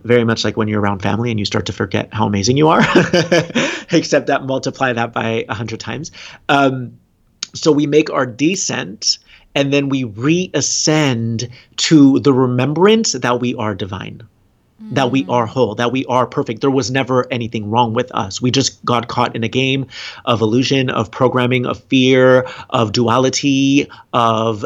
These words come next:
Speaker 1: anger, of upset. That's not who we are. Who we are is we love each other.
Speaker 2: Yeah.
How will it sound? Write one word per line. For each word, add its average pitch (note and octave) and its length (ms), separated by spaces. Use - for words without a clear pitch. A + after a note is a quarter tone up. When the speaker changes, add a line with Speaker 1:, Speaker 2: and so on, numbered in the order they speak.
Speaker 1:
anger, C3+ 400
of A#2 160
upset. B2 400
That's C#3 220
not D#3+ 200
who - 100
we B2+ 160
are. C#3+ 220
Who C#3+ 120
we C3+ 200
are C#3+ 200
is B2 200
we B2 100
love A#2 220
each G#2 180
other. - 260
Speaker 2:
Yeah. G3 220